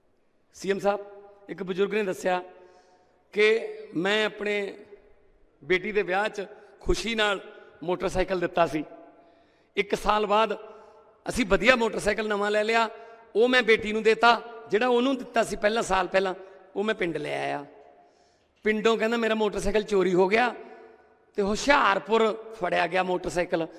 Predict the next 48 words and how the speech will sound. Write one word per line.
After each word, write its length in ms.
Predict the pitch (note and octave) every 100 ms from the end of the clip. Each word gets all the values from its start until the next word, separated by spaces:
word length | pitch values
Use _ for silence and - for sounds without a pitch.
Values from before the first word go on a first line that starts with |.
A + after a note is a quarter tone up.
| - - -
ਹੁਣ 100 | A3
ਹੁਸ਼ਿਆਰਪੁਰ 720 | A#3 G#3+ C4+ C4+ A#3 - A#3+
ਵਾਲੇ 480 | A#3+ A3 A3+ G#3+ G3 - - - -
ਸਿਟੀ 380 | - G3+ D4 D4+
ਥਾਣੇ 360 | A3 A3+ A3+
'ਚ 120 | G#3+ G#3+
ਖੜਾ 200 | F#3+ A3
ਹੈ 100 | A3+
ਜੀ, 260 | A#3 A#3 - - - - _ _ -
ਦੋ 180 | D3+ F#3+
ਮਹੀਨੇ 300 | G3+ A3+ A3
ਹੋ 180 | F#3+ F#3
ਗਏ 380 | F#3+ G3 F#3+ - - - _ D#3
ਮੈਨੂੰ 240 | F#3 F#3+
ਮੋਟਰਸਾਈਕਲ 540 | F#3+ F#3 E3+ F3 E3 D#3+
ਨਹੀਂ 100 | B2+
ਦਿੰਦੇ।" 300 | A#2 A2+ A2 - - -
ਮੈਂ 80 | D#3+
ਕਿਹਾ, 100 | F#3+
"ਫਿਰ 80 | G#3
ਤੇਰੇ 260 | G3+ F#3+ G3
ਭਾਅ 180 | A3+
ਤਾਂ 200 | G#3+ G#3
ਹਜੇ 100 | G3
ਚੋਰਾਂ 260 | G3 F#3 F#3
ਕੋਲ 160 | F3+ F#3
ਹੀ 160 | F3
ਹੈ, 160 | D#3 G4 D#4 - - - _ _ _ _ _ _
ਜੋ 100 | C3
ਤੈਨੂੰ 240 | D3 E3 F3
ਮਿਲਿਆ 200 | F3 F3+
ਹੀ 140 | F3+
ਨਹੀਂ। 160 | F#3+ - - - - _ - _ _ _ _ _ _ _ _ _ _ -
ਉਹ 120 | C3+
ਤਾਂ 100 | G#3
ਫਿਰ, 140 | B3
ਉਹ 160 | A3 F#3
ਜਦੋਂ 220 | F#3 A#3+
ਮਿਲਿਆ 300 | A#3 A#3+ B3
ਹੀ 120 | C#4
ਨਹੀਂ, 120 | C#4+
ਉਹਦੇ 180 | C#4+ D#4
ਭਾਅ 140 | D#4+ D4
ਤਾਂ 120 | C#4+
ਚੋਰੀ 280 | C4+ B3+ C#4+
ਹੋਇਆ 200 | C#4 C4
ਹੋਇਆ 260 | C#4 A#3+
ਹਜੇ।" 360 | B3+ D#4 A4